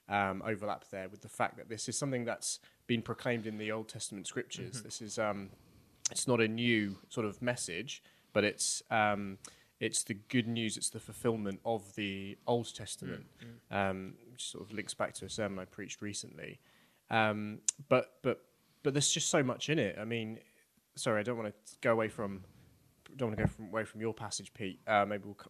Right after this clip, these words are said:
Speaker 1: come back to it. But just, uh, I mean, there's, there's so many things that dovetail here. So in, in Mark's gospel,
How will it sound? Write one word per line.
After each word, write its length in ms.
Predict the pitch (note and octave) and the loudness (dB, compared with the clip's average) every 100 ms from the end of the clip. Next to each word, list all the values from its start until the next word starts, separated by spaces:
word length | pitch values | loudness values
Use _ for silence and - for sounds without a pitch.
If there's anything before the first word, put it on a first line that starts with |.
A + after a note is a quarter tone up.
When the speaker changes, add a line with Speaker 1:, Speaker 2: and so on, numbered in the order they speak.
| - | -12
Speaker 1:
come 140 | A2 | -2
back 160 | A2 - | -2 0
to 120 | A2+ | -6
it. 120 | - | -2
But 100 | A#2+ | -2
just, 340 | A#2+ A#2+ - - - | 0 0 -2 -6 -10
uh, 80 | E2 - - | -10 -8 -2
I 40 | |
mean, 140 | B2 B2 | 2 2
there's, 160 | B2 - | 0 -2
there's 140 | C3 - | -2 2
so 100 | C#3+ | 4
many 160 | B2 | 2
things 280 | A2 - A2+ | -2 -4 -4
that 120 | A2 | 0
dovetail 440 | A#2+ A#2 - G2+ G2+ | 2 2 2 -2 -2
here. 200 | G2 G2 | -6 -6
So 160 | G#2 G#2 - | -4 -4 -4
in, 180 | G#2+ G#2+ | -8 -8
in 120 | A2 | 0
Mark's 560 | A#2+ A#2+ F2+ - - - | 4 4 4 -4 -16 -6
gospel, 500 | G2+ - F#2+ E2 | -6 -4 -4 -4